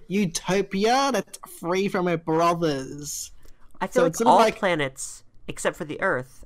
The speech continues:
Speaker 2: are free from Phineas and Ferb.
Speaker 1: So basically, it's like she's kidnapped, but she actually embraces the situation, sort of thing. So,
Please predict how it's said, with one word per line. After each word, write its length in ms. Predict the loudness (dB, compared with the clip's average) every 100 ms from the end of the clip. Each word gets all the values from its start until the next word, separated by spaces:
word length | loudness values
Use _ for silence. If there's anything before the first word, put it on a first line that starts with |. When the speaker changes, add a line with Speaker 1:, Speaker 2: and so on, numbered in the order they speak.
| -6
Speaker 2:
are 120 | -4
free 340 | -4 -8 -6 -6
from 180 | -10
Phineas 360 | -10 -10 -10 -12
and 140 | -14
Ferb. 220 | -12 -12 -14 -18 -20 -20 -20 -20 -20 -20 -12
Speaker 1:
So 160 | -2 0
basically, 420 | 2 2 2 2
it's 100 | 2
like 220 | 2 2
she's 240 | 0 -2 -2
kidnapped, 640 | 0 0 2 2 2 2
but 180 | -2 0
she 160 | -2
actually 340 | 0 0 -2 -2
embraces 720 | -2 -2 0 2 2 0 -4
the 80 | -2
situation, 1200 | 0 0 0 0 2 2 0 -2 -2 -8 -10 -12
sort 200 | -6 -4
of 120 | -2 -2
thing. 440 | -4 -4 -6 -8
So, 640 | -6 -2 0 0 0 -2